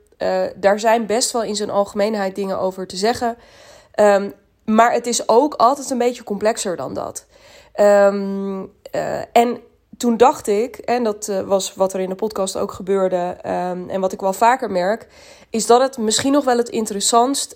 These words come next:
is, ehm, in dat geval als ik je bijvoorbeeld of een voorbeeld geef van, eh, wat klanten van mij gedaan hebben.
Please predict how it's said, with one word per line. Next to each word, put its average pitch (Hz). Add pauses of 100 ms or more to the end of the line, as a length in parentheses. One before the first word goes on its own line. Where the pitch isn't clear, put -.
(140)
is, 240
ehm, 196
in 202
dat 202
geval 185
als 190
ik 196
je 202
bijvoorbeeld 180
of 240
een 185
voorbeeld 202
geef 202
van, 180 (520)
eh, 180
wat 180
klanten 220
van 214
mij 214
gedaan 202
hebben. 208